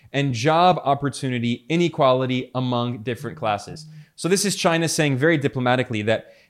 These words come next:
the U S has benefited, at least big corporations and financial oligarchs and capitalists have benefited from these neoliberal economic policies of free trade and neoliberal globalization, and yet average poor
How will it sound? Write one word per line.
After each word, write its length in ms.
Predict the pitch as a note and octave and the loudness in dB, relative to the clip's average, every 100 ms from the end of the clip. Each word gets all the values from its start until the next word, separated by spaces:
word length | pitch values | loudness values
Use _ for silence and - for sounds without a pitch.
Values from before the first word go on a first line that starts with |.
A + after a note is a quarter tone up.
| - | -2
the 80 | |
U 180 | C3+ F#3+ | 2 6
S 160 | F#3 E3+ | 6 6
has 120 | D#3+ | 0
benefited, 760 | A2+ D#3+ F#3+ F#3+ D3 C3 A#2+ A#2 C3 | 2 2 2 2 2 2 0 -4 -2
at 60 | |
least 240 | D3 C3 A2 | 0 0 0
big 160 | D#3 | 0
corporations 720 | C3+ C3+ A#2+ C#3 F3 F3 A#2+ A#2 | 2 0 4 4 4 2 -4 -2
and 380 | B2 B2 - | -4 -4 -10
financial 440 | - C#3 C#3 C3+ C3+ | -2 2 2 0 0
oligarchs 520 | B2 D3 D3 B2 A#2 | 4 4 6 4 2
and 100 | A#2+ | -6
capitalists 640 | A2+ D#3 F#3 B2+ A2 - - - _ | 0 2 2 0 -2 -6 -14 -20 _
have 180 | - B2+ | -4 2
benefited 580 | D3+ G#3+ A#3 D3+ B2+ G#2+ | 4 4 4 4 2 -2
from 380 | - D3 C3+ B2 - _ | 2 4 4 -2 -10 _
these 180 | C#3 B2+ | -4 0
neoliberal 540 | C#3+ D3+ C#3+ C3+ C3+ | 2 4 4 4 4
economic 400 | A#2+ C#3+ C#3+ C#3 | 2 2 2 2
policies 480 | C3+ A#2+ A#2+ - A#2 | 2 2 2 -2 -2
of 120 | B2 | -2
free 300 | - - C#3 | -4 -2 0
trade 420 | C3 - C3 C3 | 0 0 0 0
and 140 | B2+ A#2 | 0 -2
neoliberal 460 | A#2+ A#2+ A#2 A#2+ | -2 -2 -2 -2
globalization, 720 | A#2 A2+ G#2+ D3 F#3+ F3+ C3 A#2+ - _ _ | -2 -2 -2 2 2 0 -4 -6 -16 _ _
and 160 | D3 | 0
yet 400 | D3+ D3 - - _ _ - | 4 4 2 -10 _ _ 2
average 380 | D3 E3 C#3+ - | 4 4 0 -2
poor 580 | E3 E3 E3 D#3+ - | 2 6 6 4 -2